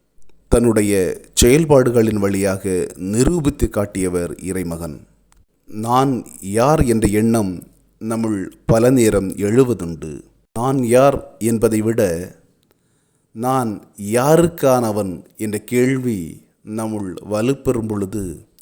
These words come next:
நம்முடைய வாழ்க்கை அர்த்தமுள்ளதாக மாறிவிடுகிறது. இன்றைய ஆண்டவருடைய இரவு விருந்து திரு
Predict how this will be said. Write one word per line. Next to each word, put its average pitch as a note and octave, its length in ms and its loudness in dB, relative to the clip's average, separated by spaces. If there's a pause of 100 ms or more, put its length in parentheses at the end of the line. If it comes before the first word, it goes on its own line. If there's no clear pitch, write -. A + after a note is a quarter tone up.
(360)
நம்முடைய G#2+ 340 -4
வாழ்க்கை A#2+ 580 -2 (540)
அர்த்தமுள்ளதாக G#2+ 1000 -2
மாறிவிடுகிறது. E2+ 760 -8 (760)
இன்றைய B2+ 440 0 (600)
ஆண்டவருடைய A#2+ 760 2 (680)
இரவு C#3 520 0 (380)
விருந்து A2 440 0 (1160)
திரு D#3+ 280 0